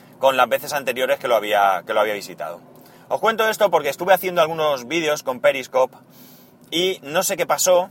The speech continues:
me avisó Tony Falcon que, que no hacía más que conectar y desconectar, conectar y desconectar.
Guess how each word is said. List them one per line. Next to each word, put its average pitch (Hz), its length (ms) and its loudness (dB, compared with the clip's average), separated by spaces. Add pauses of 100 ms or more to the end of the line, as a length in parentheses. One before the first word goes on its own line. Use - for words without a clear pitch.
(120)
me 131 100 -4
avisó 139 380 0
Tony 143 240 -2
Falcon 151 500 2 (1400)
que, 127 720 2 (440)
que 139 80 -4
no 156 80 4
hacía 170 180 2
más 170 160 0
que 151 260 0
conectar 143 800 0
y 143 120 -4
desconectar, 135 600 2
conectar 131 320 -2
y 151 60 -4
desconectar. 143 600 0